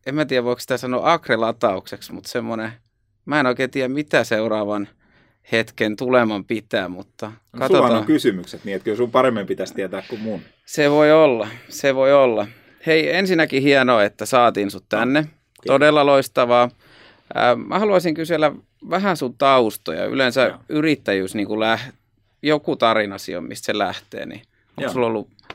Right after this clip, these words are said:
Speaker 1: vanhemmat, isovanhemmat yrittäjiä tai mistä se on niinku aikanaan startannut?
Speaker 2: Joo. No, <clears throat> samaa mieltä, että u-, usein on joku, joku tommonen tausta. Ja,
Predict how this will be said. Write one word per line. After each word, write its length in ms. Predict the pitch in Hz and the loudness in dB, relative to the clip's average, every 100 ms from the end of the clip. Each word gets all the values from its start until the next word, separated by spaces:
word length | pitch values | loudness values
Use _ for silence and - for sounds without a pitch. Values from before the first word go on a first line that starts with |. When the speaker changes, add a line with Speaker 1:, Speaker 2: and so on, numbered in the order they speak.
| _ _ - | _ _ -4
Speaker 1:
vanhemmat, 500 | 120 113 110 104 117 | -4 -2 -4 -6 -6
isovanhemmat 680 | 113 110 107 110 107 - | -4 -4 -4 -6 -10 -8
yrittäjiä 600 | 113 110 104 - 110 101 | -6 -4 -6 -4 -4 -4
tai 200 | - 107 | -6 -6
mistä 280 | 107 120 - | -6 -8 -8
se 100 | 76 | -10
on 100 | 65 | -8
niinku 280 | 73 - - | -10 -10 -10
aikanaan 440 | - - 69 92 | -8 -8 -10 -12
startannut? 580 | - - 110 101 71 69 - _ _ - | -8 -4 -4 -4 -8 -10 -18 _ _ -16
Speaker 2:
Joo. 320 | 113 101 76 69 _ _ - - - - - | -12 -12 -14 -20 _ _ -20 -20 -20 -20 -8
No, 260 | 120 127 _ - - - | -6 -6 _ -14 -10 -10
<clears throat> 400 | - _ - - | -12 _ -20 -12
samaa 300 | 104 110 95 | -6 -4 -4
mieltä, 360 | 98 87 76 78 | -8 -10 -12 -18
että 180 | 78 | -16
u-, 120 | 87 - 62 60 - - - | -18 -18 -20 -20 -20 -20 -18
usein 320 | 95 87 87 | -12 -10 -10
on 120 | 85 | -12
joku, 300 | 85 85 92 - | -14 -10 -10 -10
joku 200 | 87 87 | -12 -12
tommonen 300 | 82 82 80 | -14 -16 -12
tausta. 400 | 80 76 - | -12 -12 -14
Ja, 60 | 71 | -14